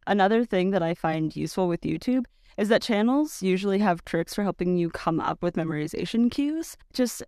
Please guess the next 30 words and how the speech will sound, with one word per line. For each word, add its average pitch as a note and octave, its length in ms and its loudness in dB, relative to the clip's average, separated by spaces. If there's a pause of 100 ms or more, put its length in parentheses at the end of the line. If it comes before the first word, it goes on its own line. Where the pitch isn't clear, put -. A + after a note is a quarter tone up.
(100)
any A3+ 240 2
extra, G3 300 0
like, - 260 -8
mnemonics A3+ 600 2
or F#3+ 100 -2
stuff F#3+ 200 0
like F#3+ 160 0
that E3 220 -4
that F#3 100 2
you F#3 120 2
might D#3+ 260 0
not D#3 400 -4
have F3 520 -4
discussed F3 540 -2
in, F#3+ 80 2
like, E3+ 200 -2
your E3 220 -2
own G3+ 280 2
lectures. G#4 800 0
Watching A3 360 2
other G3 240 2
lectures F3+ 460 0
might, D#3+ 420 -4 (160)
their G3+ 280 0 (120)
professors F#3+ 480 -4
might F#3+ 140 0
have F#3 200 -4
a F#3 40 -8
little F#3+ 240 -4
different - 680 -4